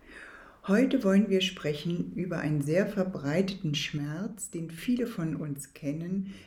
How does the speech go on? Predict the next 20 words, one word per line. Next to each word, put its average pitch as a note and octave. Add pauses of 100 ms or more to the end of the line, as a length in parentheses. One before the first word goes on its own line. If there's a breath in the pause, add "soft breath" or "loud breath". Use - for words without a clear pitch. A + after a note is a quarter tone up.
(120)
Das F3+
sind E3
die E3+
Hüftschmerzen. - (840 loud breath)
Hüftschmerzen G3 (120)
können E3
sich D3+
so G3
zeigen, D#3+
dass C#3
Schmerzen C#3
in D#3
der D#3
Leiste F3+
vorliegen, D#3+ (260 loud breath)
an E3+
der E3+
Außenseite G3
oder C#3
Innenseite D#3+